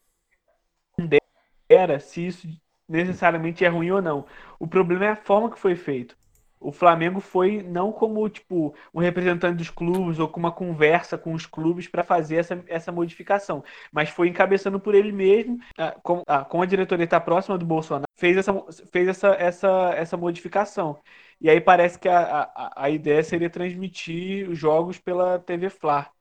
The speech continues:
Eu nem sei em que pé exatamente tá isso. Só que aí parece que a Globo desistiu, que a Globo, mesmo tendo os con-,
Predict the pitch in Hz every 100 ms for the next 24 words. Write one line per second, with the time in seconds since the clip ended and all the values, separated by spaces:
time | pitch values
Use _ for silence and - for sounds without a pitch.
0 | _ _ 143 156 214 - 208 208 185 170
1 | 185 180 196 190 180 175 165 175 - -
2 | 180 196 170 - - - - 175 175 190
3 | 196 202 202 220 196 180 190 190 190 220
4 | 202 - 202 214 214 - 160 165 180 190
5 | 170 190 190 170 165 160 151 151 147 -
6 | 147